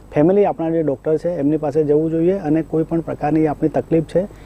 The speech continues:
એમની સમક્ષ રજૂઆત કરવી જોઈએ અને એની કાળજી લેવી જોઈએ, સાથે સાથે એની સંભાળ લેવી જોઈએ અને આપણે સ્વસ્થ ઝડપથી થઈ જઈએ એવી આપણે પ્રયાસ થવા જોઈએ. આજે આપણે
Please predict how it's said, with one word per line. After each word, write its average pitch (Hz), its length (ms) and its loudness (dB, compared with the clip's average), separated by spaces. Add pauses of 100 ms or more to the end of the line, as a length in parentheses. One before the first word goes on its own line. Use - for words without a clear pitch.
(160)
એમની 156 160 6
સમક્ષ 156 360 0
રજૂઆત 147 320 2
કરવી 160 300 0
જોઈએ 175 200 4
અને 160 340 0
એની 165 240 0 (380)
કાળજી 143 340 2
લેવી 165 240 2
જોઈએ, 185 120 0
સાથે 160 260 -2
સાથે 160 240 0
એની 170 280 2 (240)
સંભાળ 147 340 2
લેવી 160 240 2
જોઈએ 165 200 -2
અને 170 180 -2
આપણે 156 260 -4
સ્વસ્થ 156 360 0
ઝડપથી 151 400 0
થઈ 151 160 0
જઈએ 165 240 0 (100)
એવી 151 160 2
આપણે 156 280 -4
પ્રયાસ 143 340 -2
થવા 147 200 0
જોઈએ. 156 260 0 (420)
આજે 165 300 4
આપણે 175 420 -8